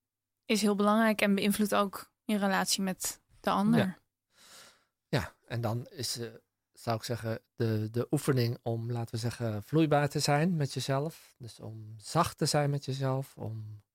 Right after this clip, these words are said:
Speaker 2: niet in je verkramping te zitten, om telkens weer te voelen, "Oké, het is goed." Om jezelf gerust te stellen, zeg maar. Of gerust, dat is misschien niet helemaal het goede woord, maar wel om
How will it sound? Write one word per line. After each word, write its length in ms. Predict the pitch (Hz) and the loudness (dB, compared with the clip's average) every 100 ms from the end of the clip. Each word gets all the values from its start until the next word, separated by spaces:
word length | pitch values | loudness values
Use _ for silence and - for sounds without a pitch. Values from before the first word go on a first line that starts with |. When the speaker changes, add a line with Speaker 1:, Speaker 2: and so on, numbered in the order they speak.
| _ _ _ _ _ _ - | _ _ _ _ _ _ -8
Speaker 2:
niet 440 | 120 127 143 139 | -6 -2 -2 -2
in 180 | - 117 | -6 -6
je 80 | 113 | -6
verkramping 500 | - 151 151 147 135 | -4 -2 -2 -4 -6
te 60 | |
zitten, 220 | 123 135 123 | -10 -8 -6
om 80 | |
telkens 300 | 120 139 139 | -4 -4 -2
weer 140 | 131 135 | -2 -2
te 80 | 117 | -2
voelen, 340 | 135 131 - | 0 0 0
"Oké, 680 | 147 - 139 139 135 135 135 | -2 -2 -2 0 -2 -6 -10
het 200 | 147 - | -10 -8
is 140 | - - | -6 -8
goed." 420 | - 175 - - _ _ _ _ _ _ | -4 -6 -6 -16 _ _ _ _ _ _
Om 60 | 123 | -10
jezelf 280 | 120 127 120 | -2 -2 0
gerust 380 | 131 135 143 | 2 4 2
te 80 | - | 2
stellen, 420 | - - 147 151 | 0 4 4 4
zeg 180 | 131 127 | 0 -4
maar. 220 | 131 139 123 | -4 -4 -6
Of 100 | - | -10
gerust, 680 | _ 120 117 135 - - _ _ _ | _ -4 0 0 -2 -12 _ _ _
dat 120 | 120 - | -18 -18
is 200 | - - | -20 -10
misschien 300 | 120 - 123 | -8 -4 -4
niet 140 | 120 | 0
helemaal 240 | 123 120 123 | 0 2 0
het 100 | 120 | 0
goede 260 | 131 120 | 2 2
woord, 200 | 117 127 | 4 2
maar 180 | 123 120 | 2 0
wel 200 | 123 120 | 0 0
om 380 | - 120 117 | 0 -2 -2